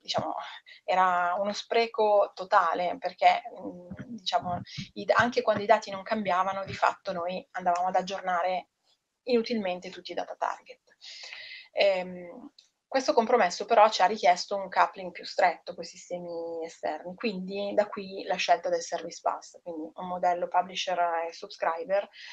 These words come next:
eh, che, ehm, diciamo, ci ha permesso di capire quando effettivamente c'erano dati, eh, modificati e quindi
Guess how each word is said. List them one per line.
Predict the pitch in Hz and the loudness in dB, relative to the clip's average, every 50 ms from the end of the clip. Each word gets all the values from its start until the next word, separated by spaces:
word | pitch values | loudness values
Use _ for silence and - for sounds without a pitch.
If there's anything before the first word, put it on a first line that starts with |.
| - - - - - - | -14 -16 -16 -18 -14 -8
eh, | - 160 165 156 156 | -4 -2 -2 -2 -2
che, | - - 226 214 196 - - _ _ | 0 2 2 2 2 0 -4 _ _
ehm, | - 185 - - - 170 175 175 | -6 -6 -6 -6 -8 -10 -12 -12
diciamo, | 180 - 196 175 175 175 170 170 170 165 165 | -4 -2 -2 0 0 -2 -4 -2 -2 -2 -2
ci | - - | 0 0
ha | 180 | 2
permesso | 202 208 196 - - - - 175 | 2 2 2 0 -2 -4 -6 -12
di | 160 | -10
capire | - 151 - 165 165 170 170 | -8 -8 -6 -4 -4 -4 -2
quando | - - 135 151 151 160 | -2 -2 -2 -2 -4 -8
effettivamente | 160 - - _ - 175 170 160 147 156 160 - 160 | -10 -12 -14 _ -4 -4 -4 -4 -6 -10 -12 -12 -10
c'erano | - - - 156 156 160 156 156 | -8 -6 -4 -4 -4 -6 -6 -2
dati, | 156 156 151 - - - 156 151 | -2 -2 -2 -2 -6 -8 -8 -8
eh, | 131 - _ _ _ _ _ _ _ - - - - - _ _ _ _ _ _ - - - 208 170 117 - - - - - | -8 -10 _ _ _ _ _ _ _ -16 -16 -16 -16 -18 _ _ _ _ _ _ -16 -14 -12 -10 -10 -10 -10 -12 -12 -12 -8
modificati | - 202 202 196 185 - 220 - 202 139 - - - | -6 -6 -6 -6 -6 -8 0 2 2 2 2 0 -6
e | 180 | -12
quindi | 180 - 180 175 170 170 175 175 - | -10 -10 -10 -10 -8 -6 -6 -6 -6